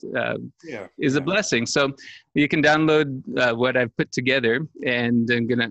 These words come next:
Speaker 1: I plan on doing that every week, so that whether you're at your dinner table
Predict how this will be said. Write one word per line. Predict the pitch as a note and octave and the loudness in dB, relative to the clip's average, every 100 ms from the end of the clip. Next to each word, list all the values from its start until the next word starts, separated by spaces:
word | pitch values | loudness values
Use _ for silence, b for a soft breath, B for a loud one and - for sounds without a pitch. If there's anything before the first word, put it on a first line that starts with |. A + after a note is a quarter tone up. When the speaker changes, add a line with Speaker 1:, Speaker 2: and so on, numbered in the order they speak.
| A#2+ | -4
Speaker 1:
I | |
plan | A#2+ C3 B2+ | -4 -2 0
on | B2 | 0
doing | A#2+ A#2+ | 2 2
that | A#2+ A#2+ | 2 0
every | B2 | 0
week, | B2+ D#3+ - | 0 -2 -4
so | - B2+ | -2 2
that | B2 A#2 - | 2 0 -2
whether | B2 A#2 | -2 0
you're | A#2 A#2 | 0 0
at | A2+ - | -2 -4
your | A2+ | -6
dinner | A2+ C#3+ D#3 | 0 0 0
table | - D#3+ D#3 D#3 D#3 | 0 -2 0 2 2